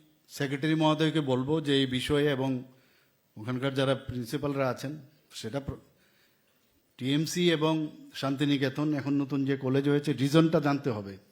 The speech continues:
কোনো অবস্থায় সেখানে ওই জো-, জোড়াতালি দিয়ে কাজ চলবে না।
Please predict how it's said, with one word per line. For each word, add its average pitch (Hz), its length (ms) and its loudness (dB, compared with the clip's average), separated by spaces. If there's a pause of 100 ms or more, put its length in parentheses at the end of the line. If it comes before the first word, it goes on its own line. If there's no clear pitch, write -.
(140)
কোনো 151 260 0
অবস্থায় 160 440 -2 (420)
সেখানে 143 540 0 (540)
ওই 123 80 -6
জো-, 113 440 -14
জোড়াতালি 165 580 2
দিয়ে 156 220 2
কাজ 147 240 -2
চলবে 101 260 -8
না। 85 80 -18